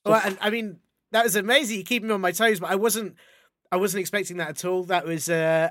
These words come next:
Speaker 1: I have to say, I wasn't prepared. I wasn't prepared,
Speaker 2: Oh,
Speaker 1: but,
Speaker 2: okay.
Speaker 1: but I've rolled with it. It's all right. I'm okay.
Speaker 2: Yeah,
Speaker 1: But that was,
Speaker 2: yeah.
Speaker 1: but I liked it, and I think that's, uh, that's a pretty powerful element of surprise you got going on there.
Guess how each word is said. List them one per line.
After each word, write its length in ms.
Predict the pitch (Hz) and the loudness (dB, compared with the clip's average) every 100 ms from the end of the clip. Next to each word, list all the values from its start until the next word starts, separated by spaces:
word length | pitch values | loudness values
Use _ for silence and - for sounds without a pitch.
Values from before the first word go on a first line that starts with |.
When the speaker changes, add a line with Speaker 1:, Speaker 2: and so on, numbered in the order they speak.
| - | 2
Speaker 1:
I 100 | 180 | 0
have 80 | 185 | 2
to 40 | |
say, 80 | 202 | 2
I 40 | |
wasn't 240 | 180 185 160 | 2 0 -4
prepared. 420 | 160 170 208 247 - - | -4 0 0 -2 -10 -8
I 40 | |
wasn't 180 | 160 175 | -8 -4
prepared, 200 | 165 175 180 | -2 2 4
Speaker 2:
Oh, 160 | 233 | 4
Speaker 1:
but, 80 | 240 | 2
Speaker 2:
okay. 220 | 240 247 - - | -6 -10 -8 -4
Speaker 1:
but 100 | 196 | 0
I've 140 | 190 226 | 2 6
rolled 180 | 269 | 6
with 120 | 208 190 | 4 2
it. 120 | 226 | 0
It's 140 | 208 233 | 0 2
all 100 | 240 | 4
right. 180 | 196 165 | 6 4
I'm 80 | |
okay. 400 | 190 208 220 147 | -2 0 0 2
Speaker 2:
Yeah, 160 | 151 320 | 8 8
Speaker 1:
But 60 | 370 | 8
that 140 | 190 | 2
was, 300 | 202 196 233 | 0 0 2
Speaker 2:
yeah. 140 | 247 247 - _ - _ - | 2 0 -4 _ -20 _ -4
Speaker 1:
but 160 | 190 | 2
I 80 | 202 | 4
liked 340 | 202 254 202 190 | 6 6 4 -2
it, 100 | 160 | 0
and 120 | 190 | 0
I 80 | 196 | 0
think 240 | 233 214 | 0 0
that's, 340 | 196 - - | -2 -2 -2
uh, 360 | 190 180 180 175 - _ _ _ - | 0 0 0 -4 -12 _ _ _ -12
that's 180 | 190 220 | -4 -2
a 60 | |
pretty 200 | 220 233 | 0 -2
powerful 460 | 202 220 220 190 196 | 2 4 6 4 -2
element 220 | 190 175 | -2 -4
of 60 | 160 | -6
surprise 400 | 143 165 214 156 | -6 -4 -4 -4
you 60 | |
got 160 | 123 120 | -8 -10
going 220 | 123 113 | -10 -10
on 120 | 113 | -12
there. 160 | 107 | -14